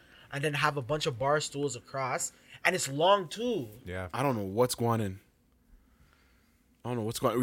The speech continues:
Speaker 3: you, you walk up in there, you're like, "Yo, the bar's open. Can I sit at the bar?"
Speaker 1: Or make another, um,
Speaker 3: Nah.
Speaker 1: on the outside. You know the outside thing they have?
Speaker 3: Yeah,
Speaker 1: With
Speaker 3: yeah,
Speaker 1: the
Speaker 3: yeah, yeah.
Speaker 1: Make those high tables over there.
Speaker 3: Yeah.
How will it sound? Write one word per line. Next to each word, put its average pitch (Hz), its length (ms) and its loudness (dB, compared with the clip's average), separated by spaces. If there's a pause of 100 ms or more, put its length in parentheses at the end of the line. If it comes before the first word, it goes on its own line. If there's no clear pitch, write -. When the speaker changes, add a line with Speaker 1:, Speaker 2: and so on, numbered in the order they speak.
Speaker 3:
you, 135 380 4
you 139 160 2
walk 143 220 10
up 160 100 2
in 160 80 4
there, 175 140 6
you're 139 100 6
like, 107 220 0
"Yo, 135 100 4
the 113 100 0
bar's 120 320 8
open. 110 140 -4
Can 113 120 0
I 110 40 0
sit 120 160 0
at 104 80 -4
the 101 80 -2
bar?" 107 340 0
Speaker 1:
Or 190 140 -6
make 240 220 2
another, 233 380 4 (100)
um, 185 180 6
Speaker 3:
Nah. 110 300 6 (180)
Speaker 1:
on 165 120 -6
the - 140 2
outside. 233 600 4 (500)
You 147 120 -10
know 202 80 -4
the 185 100 0
outside 180 400 -2
thing 202 160 -10
they 202 80 -8
have? 208 240 0
Speaker 3:
Yeah, 131 80 8
Speaker 1:
With 123 80 8 (100)
Speaker 3:
yeah, 113 200 2
Speaker 1:
the 101 80 -2
Speaker 3:
yeah, 107 180 -2
yeah. 95 80 -4 (160)
Speaker 1:
Make 220 240 -2
those 240 160 0
high 202 160 0
tables 160 400 -8
over 117 160 -8
there. 104 240 -14
Speaker 3:
Yeah. 107 240 0